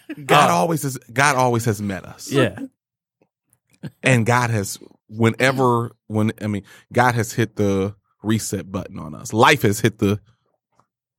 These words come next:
Speaker 1: reset, and God has always been there to meet us.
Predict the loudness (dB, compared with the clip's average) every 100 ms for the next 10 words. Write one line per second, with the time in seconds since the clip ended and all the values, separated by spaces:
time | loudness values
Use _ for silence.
0 | _ 0 0 2 0 -2 -8 -20 _ _
1 | _ _ _ 0 0 0 0 -2 -4 -4
2 | -6 -8 -6 -8 -8 -10 -12 -14 -16